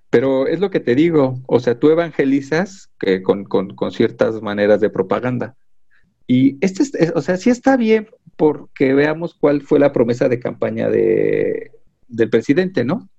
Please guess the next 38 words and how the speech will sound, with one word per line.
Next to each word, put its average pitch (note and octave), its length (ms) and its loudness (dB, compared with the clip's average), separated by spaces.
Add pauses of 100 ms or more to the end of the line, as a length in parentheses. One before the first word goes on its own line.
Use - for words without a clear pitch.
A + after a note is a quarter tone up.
(540)
"Voy B2+ 180 2
a D3+ 40 0
acabar B2+ 360 -2
con C3 120 -4
la A#2+ 140 -2
corrupción A#2 880 2
y A#2 60 -6
con G2+ 200 -4
las G2 160 0
drogas G#2 420 2
y C#3+ 40 4
eso". B2+ 180 -2
O A2 80 -8
sea, A#2 140 0
por D3 180 2
ese G#3 160 -2
lado A3+ 160 2
está F#3 220 -2
bien F#3+ 320 0
porque C3+ 320 0
él D#3 240 0
está - 280 -4
cumpliendo B2 800 2 (480)
esas, A2+ 480 0
este, G2+ 440 0
esas A#2+ 220 0
promesas G2+ 440 -4
de G#2 100 0
campaña. B2+ 480 -2 (840)
Pero G#2+ 640 4
vuelvo, C#3 380 0
nosotros E3 340 -8
como C#3+ 180 0
marqueteros, B2 640 0
así B2 180 -4
como B2+ 260 0
que A2 100 0
dices, A2+ 580 0